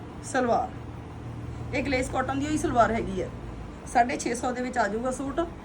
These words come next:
ਸ਼ਿਪਿੰਗ ਕੋਈ ਨਹੀਂ ਹੋਊਗੀ। ਲਓ ਜੀ, ਨੈਕਸਟ ਦੇਖੋ, ਇਹਨਾਂ ਤੇ ਲਿਖੇ ਵੀ ਹੋਏ ਸੀ ਪ੍ਰਾਈਸ ਮੇਰੀ ਪਹਿਲਾਂ ਸਾਢੇ ਸੱਤ ਸੌ ਤੇ ਅੱਜ ਇਹ ਸਾਢੇ ਛੇ ਸੌ। ਲਓ, ਬਹੁਤ ਸੋਹਣਾ ਸੋਹਣੇ ਕਲਰ ਨੇ।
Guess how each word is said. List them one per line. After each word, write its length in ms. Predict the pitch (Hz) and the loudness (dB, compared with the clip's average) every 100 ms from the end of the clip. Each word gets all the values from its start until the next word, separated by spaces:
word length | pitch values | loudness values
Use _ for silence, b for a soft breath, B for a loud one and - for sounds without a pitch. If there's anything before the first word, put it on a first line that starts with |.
| - - - - - | -12 -12 -12 -10 -6
ਸ਼ਿਪਿੰਗ 380 | 269 - 302 - | -6 -2 -2 0
ਕੋਈ 200 | 269 302 | 0 2
ਨਹੀਂ 140 | 302 | 4
ਹੋਊਗੀ। 360 | 220 170 160 180 - - - - - - - - - - - - - - - - - - - - - - - - - - 247 | 4 0 -2 -8 -10 -12 -12 -12 -12 -12 -12 -12 -12 -12 -12 -12 -14 -14 -14 -14 -14 -14 -14 -14 -12 -12 -12 -12 -6 -4 0
ਲਓ 180 | 247 226 | 2 2
ਜੀ, 160 | 240 | 2
ਨੈਕਸਟ 260 | 233 247 - | 0 -2 -2
ਦੇਖੋ, 380 | 269 302 330 349 - - - - - - | -4 -2 0 -2 -6 -10 -10 -10 -10 0
ਇਹਨਾਂ 180 | 277 285 | 2 2
ਤੇ 100 | 294 | 2
ਲਿਖੇ 260 | 269 330 | 0 2
ਵੀ 100 | 320 | 6
ਹੋਏ 220 | 359 285 254 | 8 6 2
ਸੀ 120 | 285 | 4
ਪ੍ਰਾਈਸ 280 | 247 220 226 | 6 6 4
ਮੇਰੀ 220 | 220 220 | 0 0
ਪਹਿਲਾਂ 240 | 220 247 - - - - - - | 0 -2 -2 -6 -12 -12 -2 4
ਸਾਢੇ 240 | 233 254 | 4 4
ਸੱਤ 220 | - 196 | 0 -2
ਸੌ 140 | - 311 359 - | -2 -2 -2 -4
ਤੇ 100 | 240 226 | -4 4
ਅੱਜ 160 | 233 214 | 4 4
ਇਹ 280 | 220 247 381 - - | 2 2 0 -4 2
ਸਾਢੇ 280 | 226 226 262 | 2 4 0
ਛੇ 200 | - 220 | 2 0
ਸੌ। 200 | - - - - - - - - - - - - - 214 | 0 -4 -6 -12 -12 -12 -14 -14 -14 -14 -14 -12 -8 -2
ਲਓ, 220 | 226 160 - - - - - - - - - | 0 0 -4 -10 -12 -12 -10 -10 -12 -12 -4
ਬਹੁਤ 180 | 262 294 | 0 2
ਸੋਹਣਾ 220 | 302 302 | 4 6
ਸੋਹਣੇ 240 | 311 277 277 | 4 2 2
ਕਲਰ 260 | 233 247 | 4 4
ਨੇ। 200 | 262 302 | 4 0